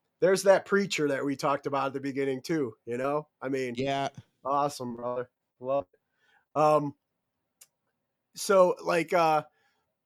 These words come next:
Speaker 1: before we get ready and, uh, and, and wrap up, I know I keep saying that, but I wanna ask you some of the questions that I normally ask guests when I have 'em on.
Speaker 2: Sure.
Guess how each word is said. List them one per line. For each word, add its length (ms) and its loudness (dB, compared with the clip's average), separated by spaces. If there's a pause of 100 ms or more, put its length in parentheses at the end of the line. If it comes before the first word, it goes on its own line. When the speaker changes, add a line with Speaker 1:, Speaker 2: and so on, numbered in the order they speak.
(220)
Speaker 1:
before 320 4
we 100 2
get 200 0
ready 340 2
and, 100 0
uh, 320 2 (360)
and, 220 -2
and 180 -2
wrap 260 0
up, 200 -2
I 120 -2
know 140 -4
I 100 -4
keep 220 -10 (140)
saying 260 -2
that, 180 -8
but 80 -6
I 60 -4
wanna 220 0
ask 200 -4
you 60 -8
some 200 -2
of 40 -6
the 80 -2
questions 560 -4
that 140 -4
I 80 -4
normally 400 -4
ask 220 -10
guests 300 -10
when 100 -10
I 100 -10
have 200 -12
'em 40 -12
on. 180 -4
Speaker 2:
Sure. 360 -2